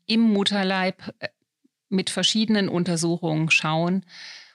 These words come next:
ob ihr Kind gesund ist. Eine hundertprozentige Garantie kann es nicht geben, weil es viele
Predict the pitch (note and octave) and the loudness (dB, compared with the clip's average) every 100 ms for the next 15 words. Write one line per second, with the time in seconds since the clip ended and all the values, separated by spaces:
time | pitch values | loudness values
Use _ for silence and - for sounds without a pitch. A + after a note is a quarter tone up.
0 | _ - G#3 - F3+ F3 F3+ E3 - F3+ | _ -6 -6 -4 -6 -2 -2 -2 -2 -4
1 | D#3+ D3 D#3 - E3+ - - - _ _ | -2 0 -2 -4 -6 -8 -10 -20 _ _
2 | _ _ G3 G3 G3 G#3+ A#3 A3+ - F#3+ | _ _ -2 0 0 2 2 0 -2 -4
3 | F#3+ F#3 F#3+ E3+ F3 D#3 D#3+ E3 G3 F#3+ | 0 0 0 -2 -4 -2 -2 -2 -2 -2
4 | F#3+ F3 E3+ F3+ D#3+ - D#3 D#3+ E3+ F#3+ | -2 0 0 0 -2 -4 -4 -2 0 -2
5 | E3 D#3+ E3 - - - - G#3+ G#3 G3 | -2 -2 -2 -2 -4 -6 0 2 2 0